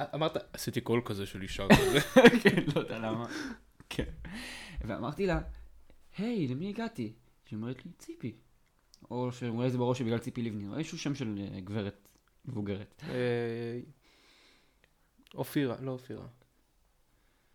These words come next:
Speaker 1: יוכבת.
Speaker 2: שיהיה, יוכבת. ואז אמרתי לה, עכשיו היא אמרה, "מי זה?" עכשיו אני לא יכול להגיד, אני לא מכיר אותה. אז מה אמרתי לה? בקול של אישה, אמרתי לה, "זאת חברה שלך, לא דיברנו שנים."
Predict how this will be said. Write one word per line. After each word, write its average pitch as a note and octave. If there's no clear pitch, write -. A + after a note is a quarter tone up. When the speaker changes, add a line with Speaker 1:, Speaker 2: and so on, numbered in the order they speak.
Speaker 1:
יוכבת. -
Speaker 2:
שיהיה, G#2+
יוכבת. A#2
ואז C3
אמרתי E3+
לה, D3
עכשיו A#2
היא A#2
אמרה, A#2
"מי E3+
זה?" A#2+
עכשיו G#2
אני G#2
לא A#2+
יכול E3+
להגיד, D3
אני A2+
לא A#2
מכיר D#3
אותה. G3+
אז A#2+
מה D#3
אמרתי C3
לה? C#3
בקול B2
של B2+
אישה, A2
אמרתי A#2+
לה, A#2
"זאת -
חברה C3
שלך, G#3
לא D3
דיברנו F3+
שנים." G3